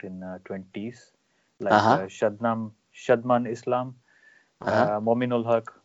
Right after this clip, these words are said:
Speaker 1: made twelve runs. Uh, Mohammad Mithun failed,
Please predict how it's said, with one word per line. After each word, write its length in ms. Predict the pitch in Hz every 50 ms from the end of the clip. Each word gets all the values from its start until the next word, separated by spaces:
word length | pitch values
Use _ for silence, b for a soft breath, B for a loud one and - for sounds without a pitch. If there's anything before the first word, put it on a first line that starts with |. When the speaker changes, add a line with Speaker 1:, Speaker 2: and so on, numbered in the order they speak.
| _ _ -
Speaker 1:
made 240 | 113 107 107 101 -
twelve 320 | - 117 113 113 113 110
runs. 680 | 113 113 110 110 113 110 110 - - - - - - -
Uh, 500 | - 107 101 101 101 101 101 98 101 101
Mohammad 340 | 101 98 101 107 107 107 104 107 107
Mithun 420 | 104 - 110 107 107 107 104 101 - _ _ _ _ -
failed, 300 | - 95 95 98 101 95